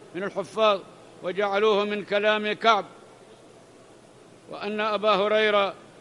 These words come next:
رضي الله عنه إنما سمع من كلام كعب الأحبار، وهو من علماء اليهود، أسلم في عهد أمير المؤمنين عمر رضي الله عنه، وإنما اشتبه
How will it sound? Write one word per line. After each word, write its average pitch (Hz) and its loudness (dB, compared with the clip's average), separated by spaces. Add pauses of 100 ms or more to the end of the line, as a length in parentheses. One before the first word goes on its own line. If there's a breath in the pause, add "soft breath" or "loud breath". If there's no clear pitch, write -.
رضي 202 -4
الله 208 0
عنه 196 -4 (340)
إنما 208 -4
سمع 208 -2 (300)
من 190 -6
كلام 208 0
كعب 202 -4
الأحبار، 202 0 (680)
وهو 196 -2
من 202 -4
علماء 202 0
اليهود، 208 2 (320)
أسلم 202 -2 (280)
في 185 -6
عهد 202 -2
أمير 208 0
المؤمنين 208 -6
عمر 202 -2 (420)
رضي 196 -4
الله 202 0
عنه، 190 -4 (540)
وإنما 208 -4
اشتبه 214 0